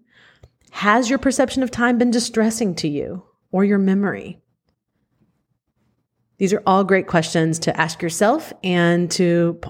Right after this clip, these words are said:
uh, talk to your clients about if it's distressing to them. Headlines.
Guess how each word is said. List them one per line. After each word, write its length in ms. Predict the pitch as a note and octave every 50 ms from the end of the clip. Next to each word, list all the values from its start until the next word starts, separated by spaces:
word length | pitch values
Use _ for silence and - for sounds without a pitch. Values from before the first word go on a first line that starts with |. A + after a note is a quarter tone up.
| - -
uh, 200 | F#3 F3 F3 F3
talk 320 | E3 - F3+ E3 - -
to 100 | - -
your 80 | E3+ D#3
clients 400 | - - E3+ D3 D#3 D#3 D3+ -
about 400 | E3 D3 C#3 C3+ C3+ B2+ - -
if 100 | E3 -
it's 140 | E3 E3 -
distressing 540 | - F3 - - D#3 C#3 C3+ - D3 B2+ B2
to 120 | - C#3
them. 340 | B2+ A#2+ D#2 A#1+ - F3+ - _ _ _ _ _ _ _ _ _ _ _ _ _ _ _ _ _ _ _ -
Headlines. 720 | F#3+ F#3+ F#3+ F#3+ E3+ D#3+ D#3+ D#3+ E3+ F#3 F#3 - - -